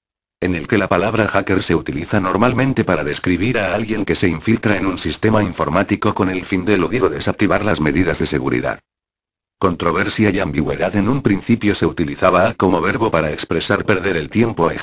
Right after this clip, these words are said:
puedo hackear con el ordenador. El significado del término ha cambiado a lo largo de décadas desde que empezó a utilizarse en un contexto informático. Como su uso se ha extendido más ampliamente, el significado primario de la palabra,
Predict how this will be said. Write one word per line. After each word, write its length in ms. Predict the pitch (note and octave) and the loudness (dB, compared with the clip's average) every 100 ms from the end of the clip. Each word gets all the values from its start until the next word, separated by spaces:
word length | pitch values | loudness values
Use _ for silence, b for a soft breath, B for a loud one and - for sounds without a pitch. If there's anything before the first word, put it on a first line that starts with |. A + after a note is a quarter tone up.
| - | 4
puedo 240 | B2 B2+ | 6 6
hackear 320 | A2+ D#2+ G#2+ | 2 0 0
con 160 | A2+ G#2 | 2 0
el 140 | F2+ | 0
ordenador. 560 | D2+ D#2 D#2 C2 E2+ - - | -2 -2 0 0 -2 -4 -2
El 160 | F#2 | -2
significado 720 | E2 A#2 F#2 E2 E2 G2+ G#2 F#2+ | 0 0 0 -2 2 2 4 2
del 160 | F#2 | 0
término 460 | - G2+ F2 E2 F2 | 0 0 0 0 0
ha 60 | |
cambiado 460 | G2 E2 D#2 G#2 G#2 | 0 0 2 0 2
a 60 | G2+ | 2
lo 100 | G#2 | 2
largo 280 | G#2+ A#2 | 2 2
de 100 | G#2+ | 2
décadas 420 | F#2 C3 B2+ A#2 G#2+ | 2 2 2 2 2
desde 300 | F#2 - F2+ | 0 0 2
que 160 | F2+ | 0
empezó 420 | E2+ D#2+ D2+ G#2 | 0 -4 0 0
a 40 | E2+ | 0
utilizarse 640 | E2 F#2 D2+ G2+ G#2+ - | 0 -2 0 0 0 0
en 100 | F2+ | 0
un 100 | A2 | 0
contexto 580 | A2+ D2 B2 B2 - G#2+ | 2 2 2 2 2 0
informático. 720 | F#2 D2+ C2 F2 E2 C2+ - - _ _ _ - | 0 -2 -2 0 -2 -4 -8 -10 _ _ _ -2
Como 240 | G2 F2+ | 0 0
su 160 | - D2 | 0 -2
uso 200 | - A#2+ | 0 2
se 160 | B2 | 4
ha 60 | A#2 | 2
extendido 540 | F2 - D2 D#2+ A2 | 2 -2 -2 -2 0
más 180 | G2 A2 | 0 2
ampliamente, 720 | G2+ F#2 E2 E2 G2+ F#2 G#2+ - | 0 2 0 0 0 0 -2 0
el 160 | F#2 E2+ | -2 0
significado 680 | B2 G2 E2 D2 - F#2 | 0 0 -4 -2 0 2
primario 460 | G2+ F2+ F#2+ A2 F#2+ | 2 2 2 2 0
de 80 | E2+ | -2
la 140 | C2 | -2
palabra, 440 | A#1+ C#2+ G2 A2 | 0 0 2 0